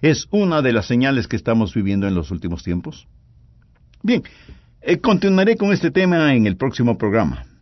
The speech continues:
Antes de finalizar, permítame preguntarle, ¿es usted ya salvo o salva?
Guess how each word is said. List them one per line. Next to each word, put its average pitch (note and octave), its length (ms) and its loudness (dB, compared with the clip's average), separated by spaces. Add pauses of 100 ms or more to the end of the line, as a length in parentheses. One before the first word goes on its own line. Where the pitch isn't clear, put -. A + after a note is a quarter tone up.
(720)
Antes A#3+ 400 0
de B2+ 120 0
finalizar, A#2+ 500 0
permítame G#3 520 2
preguntarle, G2 680 -2 (640)
¿es A2+ 180 -2
usted A2 280 -2
ya G2+ 160 0
salvo A2+ 440 -2
o - 60 -8
salva? A#2 380 -4